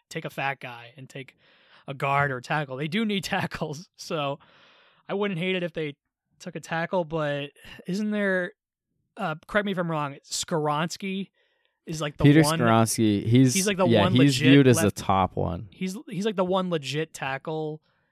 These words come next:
Speaker 1: in the draft, like, or, like, really highly touted, and he'll probably be
Speaker 2: Yeah.
Speaker 1: gone by then, right?
Speaker 2: Yeah, most likely. I mean, I think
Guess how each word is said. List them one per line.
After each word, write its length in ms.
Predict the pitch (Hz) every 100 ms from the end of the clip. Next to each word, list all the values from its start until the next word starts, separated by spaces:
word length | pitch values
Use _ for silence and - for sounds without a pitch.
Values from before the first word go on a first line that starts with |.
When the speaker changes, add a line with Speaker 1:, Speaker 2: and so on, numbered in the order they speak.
| _
Speaker 1:
in 140 | - 165
the 60 |
draft, 520 | 156 165 165 165 - -
like, 140 | 143 -
or, 80 | 147 143
like, 140 | 180 143 _ _ 143
really 300 | 135 143 147
highly 300 | 143 147 147
touted, 420 | 151 147 160 156 _ _ _
and 100 | 135
he'll 120 | 156
probably 320 | 151 151 143
be 40 | 139
Speaker 2:
Yeah. 220 | 156 147
Speaker 1:
gone 60 | -
by 160 | 151
then, 280 | 160 165 170 - _ _ _ -
right? 300 | 160 160 - _ - 131
Speaker 2:
Yeah, 280 | 160 143 107
most 260 | 107 117 113
likely. 340 | 104 95 95
I 60 | 95
mean, 160 | 110 113
I 120 | 117
think 320 | 135 127 -